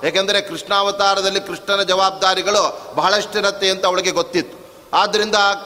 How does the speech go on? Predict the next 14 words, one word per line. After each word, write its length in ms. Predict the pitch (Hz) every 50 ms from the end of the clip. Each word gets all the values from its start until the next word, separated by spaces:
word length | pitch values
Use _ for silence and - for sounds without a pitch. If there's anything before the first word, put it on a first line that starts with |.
| - -
ರಾಮನಂತೆ 680 | 131 151 156 165 196 208 214 214 208 208 208 - 208
ಕೃಷ್ಣ 380 | 202 202 180 175 - - - 202 202 196 196 190 175 - - - - - -
ಬರೀ 180 | 160 180 208
ಒಬ್ಬಳನ್ನು 500 | 202 185 175 170 165 202 202 208 202 208
ಮಾತ್ರ 400 | 202 196 196 196 190 - - 202
ಅವನು 220 | 196 196 196 196 190
ಪಾಣಿಗ್ರಹಣ 540 | - 165 175 185 196 185 190 185 185 190 185
ಮಾಡ್ಕೊಳ್ತಕ್ಕಂಥದ್ದಲ್ಲ, 1120 | 180 180 180 175 - 185 180 180 214 - - 175 175 - 180 170 170 160 - 151 - 190 175 151 135 - - - - - - -
ಅನೇಕ 400 | 113 139 170 196 208 214 208 214 208
ಭಕ್ತರು 600 | 175 170 185 180 - - 208 202 202 202 196 190
ಕೃಷ್ಣನನ್ನ 640 | - - 170 160 - - 202 196 196 190 190 190
ಪತಿಯನ್ನಾಗಿ 760 | 185 185 175 165 165 185 196 190 190 190 185 185 185 180 185 185
ಪಡೆಯಬೇಕು 640 | 180 185 170 170 180 185 175 180 180 175 180 170 175
ಅಂತ 200 | 175 170 175